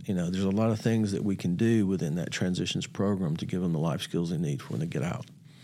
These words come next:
And, uh, many after that will sign up for the recovery coaching, go to sober living.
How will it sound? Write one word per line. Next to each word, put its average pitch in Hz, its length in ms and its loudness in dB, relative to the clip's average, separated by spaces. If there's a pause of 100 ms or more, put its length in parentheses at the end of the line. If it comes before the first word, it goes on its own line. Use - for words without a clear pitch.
(1000)
And, 92 320 2
uh, 90 280 4 (760)
many 117 320 4
after 107 220 2
that 104 320 2
will 101 80 0
sign 92 300 2
up - 100 -2
for - 120 -8
the 87 80 0
recovery 90 420 -2
coaching, 117 640 -2 (200)
go 85 140 0
to 87 80 -2
sober 95 340 0
living. 98 480 0